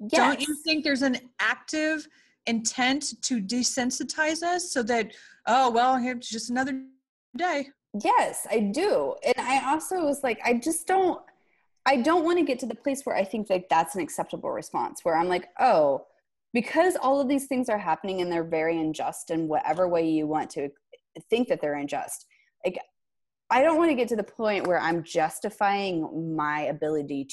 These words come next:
Speaker 2: to not care. Like, for some w-, reason inside of me, that is the same as, like, me saying, "I would rather just die." Like,
Speaker 1: Mm.
Speaker 2: if I am not caring about what is happening in humanity, like,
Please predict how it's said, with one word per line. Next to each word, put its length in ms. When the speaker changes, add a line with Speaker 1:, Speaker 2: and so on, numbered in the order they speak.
Speaker 2:
to 120
not 300
care. 220
Like, 260
for 220
some 540
w-, 140
reason 600
inside 500
of 140
me, 340
that 240
is 160
the 120
same 600
as, 340
like, 340
me 460
saying, 480
"I 200
would 160
rather 260
just 260
die." 320
Like, 200
Speaker 1:
Mm. 220
Speaker 2:
if 160
I 240
am 260
not 220
caring 460
about 220
what 280
is 140
happening 560
in 140
humanity, 720
like, 160